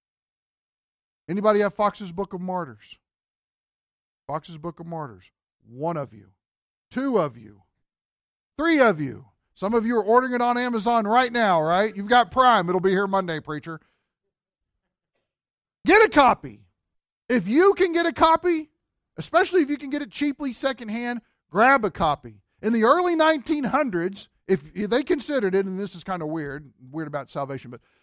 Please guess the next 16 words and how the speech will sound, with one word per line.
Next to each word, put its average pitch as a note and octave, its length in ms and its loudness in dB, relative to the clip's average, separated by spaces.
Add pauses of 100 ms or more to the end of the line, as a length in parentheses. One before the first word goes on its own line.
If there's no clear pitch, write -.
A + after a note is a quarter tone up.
if G#3 260 -2
they C#4 160 2
considered C#4 440 0
if F3 120 0
you F4 200 8
were F4 160 8
really F#4 260 6
a F4+ 80 4
Christian, A#3+ 580 -2 (1300)
on A#3 180 4
your E4 200 2
nightstand C4+ 580 4
next B3+ 220 -2
to C#4 80 -8
your C#4+ 260 2
bed, A#3 440 4